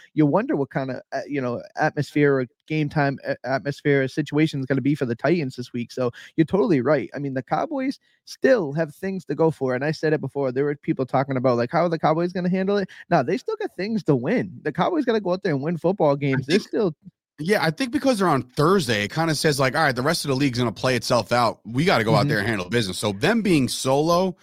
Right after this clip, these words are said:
Speaker 2: and knowing
Speaker 1: Mm-hmm.
Speaker 2: that, like, they don't have to scoreboard watch anywhere, you know, I think that bodes well for the Cowboys.
Speaker 1: Absolutely, and I think the Titans game is a game that, I don't know if we picked it as a loss, but we thought it'd be a tougher challenge than I'm anticipating early on now.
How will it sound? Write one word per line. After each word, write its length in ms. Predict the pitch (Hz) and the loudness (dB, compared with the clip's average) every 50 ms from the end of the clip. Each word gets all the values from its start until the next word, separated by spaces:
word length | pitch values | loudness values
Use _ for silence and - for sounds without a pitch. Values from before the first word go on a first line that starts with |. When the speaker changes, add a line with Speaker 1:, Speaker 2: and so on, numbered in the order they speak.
| - - - - _ | -20 -20 -20 -8 _
Speaker 2:
and 140 | 104 120 | 0 2
knowing 240 | 127 - 143 143 143 | 4 6 6 6 6
Speaker 1:
Mm-hmm. 20 | 139 | 4
Speaker 2:
that, 120 | 135 123 | 4 2
like, 140 | 120 123 107 | 0 0 0
they 80 | 123 | 2
don't 220 | 120 131 139 131 - | 2 2 2 2 0
have 80 | 120 | -6
to 40 | 98 - _ | -8 -8 _
scoreboard 560 | - - - 139 147 151 147 156 156 160 151 | -12 -8 0 2 2 4 4 4 2 2 2
watch 280 | 147 151 160 165 156 - | 2 0 0 0 0 -2
anywhere, 440 | 151 151 160 160 160 160 160 165 | -2 0 2 2 2 2 2 2
you 120 | 165 151 139 | 0 0 -2
know, 140 | 143 143 123 | -2 -2 -2
I 100 | 127 143 | -2 -2
think 160 | 180 233 220 | -2 -2 0
that 180 | 180 131 120 | 0 0 2
bodes 220 | 117 123 123 120 113 | 2 0 0 0 0
well 160 | 120 127 123 | 0 0 0
for 80 | 120 120 | -2 -4
the 60 | 113 | -4
Cowboys. 500 | - 175 196 123 90 - 110 104 - _ _ _ _ _ _ _ _ - | -4 -2 -2 -2 -4 -6 -16 -20 -20 _ _ _ _ _ _ _ _ 0
Speaker 1:
Absolutely, 500 | - - - - 160 170 185 170 135 123 | 0 0 0 2 4 4 6 4 4 2
and 80 | 120 | 0
I 80 | 123 143 | -2 -2
think 180 | - 190 185 - | -2 -4 -4 -4
the 100 | 143 131 | -6 -4
Titans 420 | - 151 147 120 90 131 135 131 | -2 0 0 0 -2 -4 -8 -4
game 260 | - 139 135 131 127 | 0 0 0 2 0
is 120 | 127 123 127 | 0 -2 -2
a 60 | 131 | -2
game 300 | 117 131 139 156 156 147 | -2 0 0 0 0 0
that, 220 | 135 131 123 - _ _ _ - | 0 0 -2 -4 _ _ _ 0
I 60 | 160 | 0
don't 160 | 185 196 185 | 2 2 2
know 100 | 170 156 | 2 0
if 140 | 151 143 - | 0 -2 -4
we 100 | 160 151 | -6 -6
picked 280 | - - 170 156 - 165 | -2 -4 -4 -2 2 0
it 120 | 147 135 | 2 4
as 140 | 135 131 120 | 2 2 2
a 40 | 110 | 0
loss, 300 | 110 127 156 156 156 - | 2 2 2 2 2 0
but 140 | - 156 | -2 -2
we 100 | 156 175 | -2 0
thought 160 | 190 - 185 185 | 0 0 0 0
it'd 140 | 175 160 | 0 0
be 100 | 151 151 | 0 0
a 60 | 139 131 | 0 0
tougher 320 | - - 143 - - 147 | 0 -2 -2 0 -2 -8
challenge 440 | 135 - 135 131 143 143 143 135 - | -6 -4 -4 -4 -2 -4 -4 -6 -6
than 140 | - 143 131 | -6 -4 -2
I'm 160 | 135 143 143 | -2 -2 -4
anticipating 720 | 139 123 - - 143 - 160 143 160 160 156 151 151 127 | -6 -6 -6 -8 -6 -6 -6 -2 0 0 0 0 -2 -2
early 280 | - 139 143 135 131 123 | -2 -2 -2 -2 -2 -2
on 220 | 123 135 143 160 | -2 -2 -2 -2
now. 220 | 170 170 185 190 | -2 -2 -2 -2